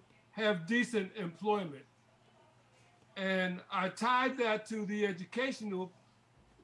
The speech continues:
concept, 'cause the, all of these are tied to education. All seventeen development goals are tied to the type of learning that people need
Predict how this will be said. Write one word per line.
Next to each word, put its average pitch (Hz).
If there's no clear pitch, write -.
concept, 226
'cause 196
the, 226
all 285
of 269
these 233
are 208
tied 208
to 202
education. 190
All 226
seventeen 226
development 202
goals 185
are 185
tied 233
to 196
the 165
type 226
of 190
learning 214
that 190
people 220
need 214